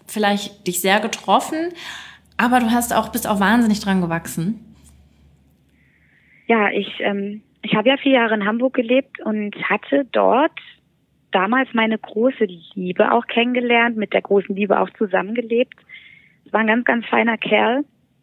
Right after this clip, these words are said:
Speaker 1: Ja.
Speaker 2: Und ich muss gestehen, ich habe mich dann damals getrennt. Weiß bis heute manchmal nicht, ob es die richtige Entscheidung war. Ach ja, weil ich einfach wieder ein bisschen Heimweh hatte und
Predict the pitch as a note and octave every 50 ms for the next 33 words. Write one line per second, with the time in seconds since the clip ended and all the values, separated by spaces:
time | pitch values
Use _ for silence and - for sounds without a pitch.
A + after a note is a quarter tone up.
0 | _ _ _ _ G#3 G3+ G3 F3+ F3+ F#3 G3 G3 - - G#3+ G#3+ G#3+ G#3+ G#3+ -
1 | - - - A#3 A#3+ - - - A#3+ - - - A#3 A#3 B3+ C4 C4 A3+ - A3
2 | G#3+ A#3 A#3+ G#3 - A3 G#3+ G#3 G#3 G#3 G#3+ A3 A3 - - G#3+ - - - -
3 | A3+ A#3 B3+ C#4 C#4+ - - _ - - - - - _ _ _ _ _ _ _
4 | _ C4+ C#4 C#4 - - A#3+ - - B3 B3+ - C#4 C4 B3 B3 B3 A#3+ A#3+ A#3+
5 | B3 C4 - C3 A#3 - - - - - - - B3 A3 D#4+ E4 - - C#4+ B3
6 | C4+ B3+ B3 A#3+ - - A#3 A#3 B3 B3+ B3+ C4+ B3+ B3+ A#3+ A#3+ A#3+ A#3+ B3 B3
7 | B3+ B3+ - - - - - - - - - - _ _ _ _ _ _ _ _
8 | _ _ _ - C#4+ C#4+ C4+ B3+ - - - B3 A#3+ A3 G#3+ G#3+ A3 A#3+ C4+ C4
9 | - - A#3 A3+ B3 A#3 G#3 A#3 A#3 A3+ A3+ A3 A3 A3 - A3+ G#3 G#3 G3+ G#3+
10 | A3 A#3 A#3 B3+ B3 A#3+ A#3 A#3 - A#3+ A3 G#3+ G#3 G#3 -